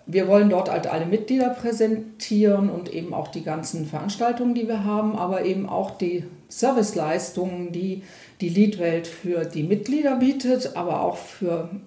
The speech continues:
also diese Kommunikation nach außen, die ein Netzwerk macht. Dass man eben mit anderen Festivals oder mit Kompetenzen aller Art spricht, sei es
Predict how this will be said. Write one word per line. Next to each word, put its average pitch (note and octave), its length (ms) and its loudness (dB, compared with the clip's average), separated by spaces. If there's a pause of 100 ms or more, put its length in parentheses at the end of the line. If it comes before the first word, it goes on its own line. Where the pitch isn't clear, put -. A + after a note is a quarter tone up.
(220)
also E3+ 260 -6
diese F3 440 -2
Kommunikation G3 880 2
nach G#3 200 0
außen, A#3 340 2
die F#3 140 6
ein D#3+ 400 -4
Netzwerk D#3 540 -4
macht. - 340 -8 (560)
Dass E3+ 200 2
man F#3+ 160 0
eben F#3 160 0
mit F#3 160 -2
anderen F3+ 260 -4
Festivals F3+ 840 2
oder D#3+ 220 -2
mit E3+ 320 -4
Kompetenzen G#3+ 760 0
aller G3+ 300 0
Art G3+ 280 -4
spricht, - 520 -6
sei E3 260 0
es - 320 -2